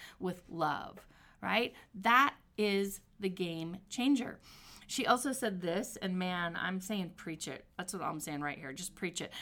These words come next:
She said, "Gratitude is my religion. Gratitude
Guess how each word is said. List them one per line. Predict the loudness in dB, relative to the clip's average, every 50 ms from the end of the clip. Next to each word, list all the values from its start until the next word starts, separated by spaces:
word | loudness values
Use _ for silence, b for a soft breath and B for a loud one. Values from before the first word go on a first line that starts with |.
| B B
She | B -2 0 2
said, | 4 4 4 2 2 -4
"Gratitude | -8 -6 -4 0 4 4 6 6 6 6 6 4 2 0 -2 0 0 2 2 2 2 2 0 -2 -4 -8 -4 0
is | 2 4 4 4 4 2 0 -2 -4 -8 -10 -10 -4
my | 0 2 4 4 6 6 4 4 2 0 -4 -6
religion. | -6 -4 -4 -4 -4 -4 -4 -4 -6 -6 -6 -8 -8 -12 -14 -18 -20 B B B B B B B B -8 -6
Gratitude | -2 0 0 2 2 2 2 2 2 0 -2 -4 -2 0 2 2 2 2 0